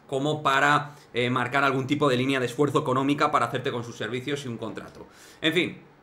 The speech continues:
eh, pues un poquito de pupurrí de noticias del Real Madrid de básquet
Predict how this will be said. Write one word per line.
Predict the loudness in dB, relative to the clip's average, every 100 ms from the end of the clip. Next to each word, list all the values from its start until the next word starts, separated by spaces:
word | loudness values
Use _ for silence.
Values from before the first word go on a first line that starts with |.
| -20 _ -2
eh, | 2 4 2 2 0 -2 -4 -6
pues | -4
un | 0
poquito | 0 0 2
de | 2
pupurrí | 0 0 4 6
de | 6
noticias | 4 2 0 2
del | 4
Real | 4
Madrid | 4 4 4
de | 4
básquet | 4 2 -2 -2